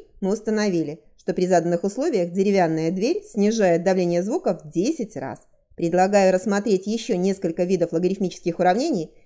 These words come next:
и обсудить способы их решения. Например, рассмотрим равенство логарифмов по одному и тому же положительному, отличному от единицы основанию. Отметим,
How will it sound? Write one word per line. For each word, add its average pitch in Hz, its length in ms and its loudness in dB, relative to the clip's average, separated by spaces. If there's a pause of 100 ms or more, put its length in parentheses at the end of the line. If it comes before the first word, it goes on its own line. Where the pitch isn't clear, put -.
и 180 80 0
обсудить 175 420 -2
способы 202 400 0
их - 300 -4
решения. 139 640 -6
Например, 185 400 0
рассмотрим 214 640 -2
равенство 180 380 0
логарифмов 208 520 0
по 185 80 0
одному 185 320 0
и 180 40 -2
тому 214 260 -2
же 254 100 -2
положительному, 180 600 0
отличному 170 400 -4
от 165 120 -6
единицы 185 360 -2
основанию. 156 600 -6
Отметим, 220 480 -6